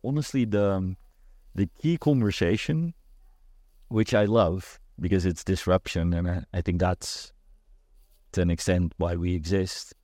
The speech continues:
is how can we do what we do completely differently? What would it look like? What would it look like if you would build it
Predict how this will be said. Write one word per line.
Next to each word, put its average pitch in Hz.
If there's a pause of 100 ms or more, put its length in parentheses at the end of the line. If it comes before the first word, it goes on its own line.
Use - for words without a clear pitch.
(360)
is 87
how 98
can 107
we 95
do 95
what 92
we 95
do 92
completely 87
differently? - (760)
What 95
would 101
it 92
look 92
like? 92 (720)
What 101
would 104
it 95
look 92
like 90
if 85
you 92
would 80
build 92
it 92